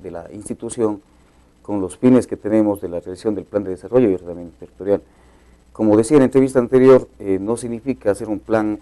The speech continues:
eh, libro, sino más bien que cada uno de nosotros nos concienticemos de que el plan de desarrollo es para treinta años.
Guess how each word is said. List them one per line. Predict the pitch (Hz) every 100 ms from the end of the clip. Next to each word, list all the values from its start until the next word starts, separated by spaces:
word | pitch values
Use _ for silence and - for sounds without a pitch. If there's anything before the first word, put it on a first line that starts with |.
| 107
eh, | 95 90 90
libro, | 107 139 101 95 - _ _ _ _
sino | - 143
más | 117 123 120
bien | 135 131 120 - _
que | 101
cada | - 135 135
uno | 139 123
de | 107
nosotros | 104 131 113 113 110 -
nos | 117 160
concienticemos | 156 127 135 120 123 147 131 101 - _ _ _ _ _
de | 101 110
que | 107
el | 98
plan | 131 143
de |
desarrollo | 127 127 127 127
es | -
para | 92
treinta | - 117 117 113
años. | 135